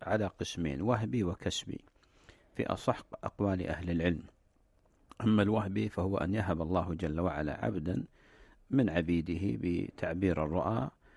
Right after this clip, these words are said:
من خلال جملة من ال-، الأمور التي يظهر فيها صدقه،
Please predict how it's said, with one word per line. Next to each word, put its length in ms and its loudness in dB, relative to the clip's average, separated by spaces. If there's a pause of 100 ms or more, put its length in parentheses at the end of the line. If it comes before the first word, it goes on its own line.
(360)
من 220 2
خلال 420 2
جملة 320 2
من 200 -2
ال-، 520 -8
الأمور 640 0
التي 440 0
يظهر 400 0
فيها 440 -4
صدقه، 640 0